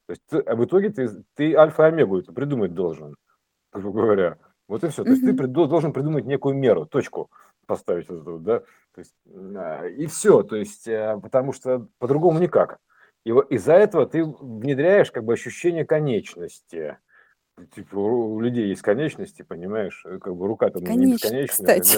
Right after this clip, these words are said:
Speaker 2: <laughs>
Speaker 1: да. Да, то есть есть конечности. И вот мы снова приходим к концу, к иллюзии конца. То есть,
Speaker 2: Мгм.
Speaker 1: э, конец-то бесконечный.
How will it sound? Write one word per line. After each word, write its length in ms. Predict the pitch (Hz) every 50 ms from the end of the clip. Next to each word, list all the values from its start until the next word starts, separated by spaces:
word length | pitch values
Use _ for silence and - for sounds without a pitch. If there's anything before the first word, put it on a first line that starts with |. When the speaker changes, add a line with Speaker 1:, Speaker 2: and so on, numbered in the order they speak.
| 104
Speaker 2:
<laughs> 0 |
Speaker 1:
да. 100 | 98 95 - - - - - 320 - - - 311 320
Да, 240 | 269 113 101 95 87
то 100 | - -
есть 140 | 302 - -
есть 180 | 165 180 180
конечности. 580 | - 190 180 165 139 120 104 - 98 - - - - - - - - -
И 100 | 131 127
вот 220 | 165 214 208 208
мы 100 | 202 180
снова 260 | - - 190 190 180
приходим 480 | - - 160 143 - 170 160 165 160 151
к 40 | -
концу, 800 | - 165 160 180 151 - - - 190 170 117 98 85 73 - _ _ _ _ _ _ _ _ _ _ _ _ _ _ _ _
к 80 | - 123
иллюзии 420 | 127 151 180 180 147 117 113 113
конца. 760 | 104 - 110 110 123 123 123 - - 120 92 76 69 65 64 _ _ _ _ _ _ _ _ _ _ _ _
То 120 | - 117
есть, 400 | 104 101 95 - - - _ _ - -
Speaker 2:
Мгм. 360 | - - 95 92 - - - 185 92
Speaker 1:
э, 240 | 92 - 85 82 - - - - 80 -
конец-то 500 | - 139 151 175 165 139 - - - 120
бесконечный. 1040 | 113 117 110 - - 160 170 180 160 120 98 - - - - 85 80 78 73 -